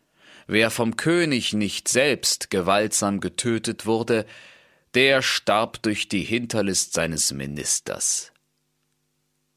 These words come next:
So erging es dem Hasen. Der Hase ging an einem Felsblock vorüber. Da sah er eine Schlange liegen, auf die ein mächtiger Stein gerollt war.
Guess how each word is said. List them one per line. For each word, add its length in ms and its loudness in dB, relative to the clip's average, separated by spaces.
So 460 0
erging 400 -4
es 240 -2
dem 240 -6
Hasen. 560 -2
Der 180 2
Hase 600 0
ging 380 2
an 140 -2
einem 240 -4
Felsblock 760 -2
vorüber. 640 -4
Da 320 4
sah 240 4
er 180 0
eine 220 0
Schlange 640 0
liegen, 600 -4
auf 480 -4
die 340 -6
ein 300 -4
mächtiger 500 -4
Stein 640 -2
gerollt 460 -6
war. 320 -4